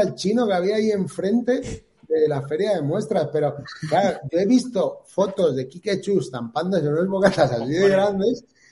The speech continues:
Speaker 1: y digo, "Ese cabrón a mí no me llama para eso". Es verdad que, es verdad que lo hemos intentado y él, o sea, no es culpa de Quique
Speaker 2: Sí.
Speaker 1: porque él,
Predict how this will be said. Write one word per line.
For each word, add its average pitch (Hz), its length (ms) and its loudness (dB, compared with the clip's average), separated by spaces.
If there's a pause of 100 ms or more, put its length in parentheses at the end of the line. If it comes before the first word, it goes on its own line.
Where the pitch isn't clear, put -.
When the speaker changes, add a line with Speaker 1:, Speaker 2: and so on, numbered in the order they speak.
(200)
Speaker 1:
y 170 120 4
digo, 165 220 4
"Ese 123 220 -4
cabrón 147 280 0
a 175 60 -2
mí 175 140 -2
no 220 100 2
me 247 160 2
llama 202 580 -2
para 151 360 4
eso". 135 280 -2 (300)
Es 151 120 4
verdad 175 320 6
que, 175 280 4 (200)
es 151 60 2
verdad 170 240 2
que 165 80 2
lo 151 60 0
hemos 156 200 -2
intentado 143 680 0
y 123 180 -4
él, 127 240 -4 (160)
o 113 460 -20
sea, 104 280 -6
no 120 160 -6
es 127 100 -6
culpa 131 360 0
de 120 120 -4
Quique 139 260 -2
Speaker 2:
Sí. 143 60 -2
Speaker 1:
porque 123 260 -4
él, 135 160 0